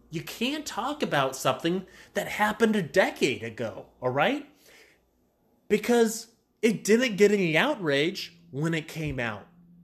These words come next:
If it got outrage when it came out, fine, it already got the outrage. But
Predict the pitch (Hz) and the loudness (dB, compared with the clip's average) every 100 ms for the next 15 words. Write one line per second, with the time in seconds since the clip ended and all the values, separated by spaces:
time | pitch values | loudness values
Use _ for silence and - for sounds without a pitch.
0 | - - - 139 180 175 131 170 175 160 | -20 -20 -12 -2 0 0 2 4 4 2
1 | 180 175 180 151 139 127 127 151 156 - | 0 0 0 -2 -6 -6 -4 -4 -6 -10
2 | 160 160 143 127 156 185 - _ _ _ | -8 -6 -4 -4 -4 -6 -10 _ _ _
3 | _ _ _ _ _ _ _ _ 226 262 | _ _ _ _ _ _ _ _ 0 2
4 | 285 123 - 151 165 165 180 180 156 190 | 0 -4 -2 0 0 2 0 0 -2 -2
5 | 160 113 - - _ _ _ - 165 - | -2 -6 -8 -16 _ _ _ 0 0 -2